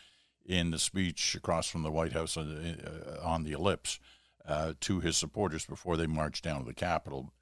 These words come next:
you know, just after he lied to them that he was gonna go with them, which, he, of course, he didn't.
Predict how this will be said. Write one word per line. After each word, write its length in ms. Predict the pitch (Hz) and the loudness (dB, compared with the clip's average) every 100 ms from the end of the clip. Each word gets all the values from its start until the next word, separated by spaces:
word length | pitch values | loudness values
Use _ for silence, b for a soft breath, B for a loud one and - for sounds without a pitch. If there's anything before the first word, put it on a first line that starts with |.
| - | -20
you 140 | 92 | -6
know, 160 | 73 67 | -4 -4
just 240 | - - | -4 2
after 280 | 87 80 80 | 2 4 0
he 120 | 73 | -2
lied 280 | 82 78 78 | 4 4 4
to 60 | - | 0
them 200 | 80 69 | -4 -2
that 140 | 69 | -2
he 100 | 90 | -2
was 180 | 73 - | -2 -2
gonna 220 | - 69 | -2 -4
go 140 | 60 78 | -2 -2
with 280 | 69 90 - | 0 -2 -2
them, 280 | 62 65 62 | -8 -8 -10
which, 220 | 71 - | -8 -6
he, 80 | 64 | -6
of 100 | - | -8
course, 280 | 78 69 - | -8 -6 -6
he 80 | |
didn't. 440 | 67 71 73 117 | -6 -6 -6 -8